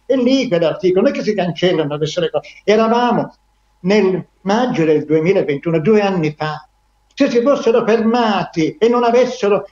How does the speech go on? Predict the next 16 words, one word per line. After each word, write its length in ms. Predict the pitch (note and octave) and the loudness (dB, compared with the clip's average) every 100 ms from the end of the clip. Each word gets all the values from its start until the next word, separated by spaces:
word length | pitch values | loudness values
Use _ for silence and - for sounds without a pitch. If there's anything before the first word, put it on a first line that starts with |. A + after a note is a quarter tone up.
| _ | _
poi 180 | B3 A#3+ | 2 2
continuato 760 | G#3 F#3+ F#3 F3+ A3 A3+ F3 | 2 0 0 2 0 0 -2
con 200 | - F3+ | -2 -4
quelle, 440 | D#3+ F3+ F3 F3 - - - | 0 0 2 0 -2 -16 -14
con 200 | - G#3 | -4 -2
quelle 380 | F3 G3 G3 F#3+ - | 2 2 2 -2 0
folle 420 | C4 B3+ A3+ G3 | 2 4 2 0
iniziative 600 | F3+ E3+ E3+ F3 A3+ F3 | 0 -2 -2 -2 -2 0
come 420 | E3 G3 E3 - _ | 0 0 -2 -8 _
gli 100 | F3 | -2
Open 260 | F#3+ F3 | 0 -2
Day, 280 | D3 C3 A2+ - | 0 -2 -4 -2
quanti 360 | D#4+ D4+ D4+ A#3+ | 0 2 2 2
giovani 300 | B3+ F3+ E3 | 2 2 -2
avremmo 300 | D#3 D3+ C#3 | -4 -2 -2
salvato? 560 | D3 C#3+ A#2 - _ | -4 -8 -14 -20 _